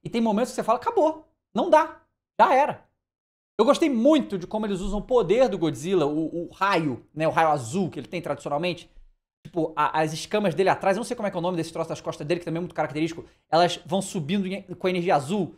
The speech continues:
tipo, carregando uma arma, depois tudo desce de uma vez e vem o raio. É, olha, incrível!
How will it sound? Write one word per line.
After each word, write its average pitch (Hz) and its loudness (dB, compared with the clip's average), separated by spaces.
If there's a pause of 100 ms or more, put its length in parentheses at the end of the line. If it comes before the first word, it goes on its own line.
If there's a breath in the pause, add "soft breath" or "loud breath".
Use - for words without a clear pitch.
(140)
tipo, - -14
carregando 196 0
uma 190 0
arma, 190 4
depois 180 -2 (160)
tudo 220 0
desce 220 6
de 196 -10
uma 196 2
vez 185 -2
e 185 -6
vem 180 -8
o 185 -8
raio. 185 2 (120)
É, 277 -6
olha, 320 0 (1200)
incrível! 220 -2